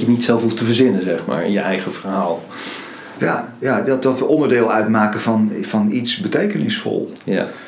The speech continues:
Speaker 2: Alhoewel we nog zien door een spiegel in raadselen, zoals Paulus ergens zegt. Ik bedoel, heel veel snappen we niet en begrijpen we niet en is moeilijk te matchen. Nou ja, eh, daar hadden we het net over.
Speaker 1: Ja.
Speaker 2: Zo'n, zo'n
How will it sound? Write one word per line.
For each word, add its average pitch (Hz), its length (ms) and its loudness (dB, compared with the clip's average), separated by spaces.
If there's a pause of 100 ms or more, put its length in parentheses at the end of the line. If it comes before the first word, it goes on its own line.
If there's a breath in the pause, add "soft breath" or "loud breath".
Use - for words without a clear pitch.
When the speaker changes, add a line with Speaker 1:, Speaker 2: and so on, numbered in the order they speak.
(180 loud breath)
Speaker 2:
Alhoewel 120 560 4
we 107 120 4
nog 117 260 2
zien 123 280 2
door 110 200 4
een 110 100 2
spiegel 117 460 0
in 117 140 2
raadselen, 117 680 2
zoals 107 240 0
Paulus 104 360 0
ergens 101 280 -2
zegt. 107 200 -2
Ik - 60 -10
bedoel, 117 300 0 (300 loud breath)
heel 135 200 4
veel 127 180 2
snappen 127 380 0
we 113 80 2
niet 120 160 4
en 117 100 2
begrijpen 117 500 0
we 107 60 2
niet 110 240 2
en 107 220 2
is 113 260 0
moeilijk 117 300 2
te 120 80 0
matchen. 120 580 0 (340 loud breath)
Nou 110 160 2
ja, 123 220 0
eh, - 60 -8 (840)
daar 113 160 2
hadden 139 280 2
we 143 60 0
het 135 100 -2
net 135 100 2
over. 113 320 2
Speaker 1:
Ja. 98 60 2
Speaker 2:
Zo'n, 104 240 2
zo'n 110 280 2